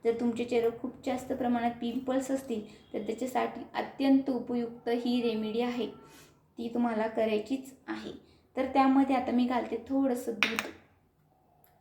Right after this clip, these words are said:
जे की कच्चं आहे. बघा, एक चमच मी इथे घेतलेला आहे. तर ना, मला इथे दोन चमचे दूध लागणार आहे.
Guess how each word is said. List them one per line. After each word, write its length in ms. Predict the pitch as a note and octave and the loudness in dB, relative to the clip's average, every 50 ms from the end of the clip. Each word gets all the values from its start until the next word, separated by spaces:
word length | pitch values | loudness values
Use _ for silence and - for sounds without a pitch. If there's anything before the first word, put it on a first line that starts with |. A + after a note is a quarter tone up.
| _ - - G3+ | _ -14 -10 -4
जे 140 | A#3 A3+ A3+ | -2 -2 0
की 140 | - B3+ | 0 -4
कच्चं 440 | A#3 - - A3+ A3 - - - B3 | -2 -2 -2 -2 -2 -4 -4 -2 0
आहे. 300 | A#3+ A#3+ A#3+ - B3+ C4+ D4 - - - - _ _ _ _ _ _ _ _ _ - | 0 0 0 -2 -4 -4 -4 -6 -10 -18 -20 _ _ _ _ _ _ _ _ _ -8
बघा, 220 | A#3 G#3+ B3+ A#3+ - - - | -6 -2 -2 -2 -2 -2 -2
एक 240 | - A#3+ B3 A#3+ - | -2 0 0 -2 -2
चमच 260 | - C4+ B3 A#3+ A#3 A#3 - | 0 2 4 4 4 4 4
मी 80 | A#3+ A#3 | 0 -2
इथे 160 | A#3 A#3 A#3 | -4 -4 -4
घेतलेला 480 | G#3+ A#3+ B3 B3 A3 G#3+ A3 A3 A#3 A3+ | -4 -4 -6 -6 -6 -6 -4 -4 -6 -8
आहे. 280 | A3+ A#3 - - D4 D#4 - - - - - _ _ _ - _ _ _ _ _ _ _ _ _ _ _ _ _ _ _ _ _ _ _ _ _ _ _ _ - | -10 -14 -14 -12 -14 -14 -14 -18 -20 -20 -20 _ _ _ -20 _ _ _ _ _ _ _ _ _ _ _ _ _ _ _ _ _ _ _ _ _ _ _ _ -2
तर 120 | B3 A#3+ | 0 2
ना, 140 | B3 B3+ C4 | 4 4 6
मला 240 | B3+ B3 A#3+ A#3 A#3 | 6 6 6 6 4
इथे 200 | A#3+ A#3 B3 B3 | 4 2 2 0
दोन 260 | G#3+ A#3+ A#3 A#3+ A#3+ | 0 0 2 2 0
चमचे 340 | A#3+ C4+ A#3 A3+ A#3 - A#3 | 0 0 -2 -2 -4 -4 -4
दूध 240 | G#3 G#3 A3+ A3 G#3+ | -4 -4 -4 -4 0
लागणार 360 | A3+ G#3+ G#3+ A3+ A3+ A3 G#3+ | 0 0 0 -2 -2 -2 -2
आहे. 420 | A3+ A#3 A#3+ A#3+ C4+ C#4 - - | -2 -4 -4 -4 -4 -4 -6 -10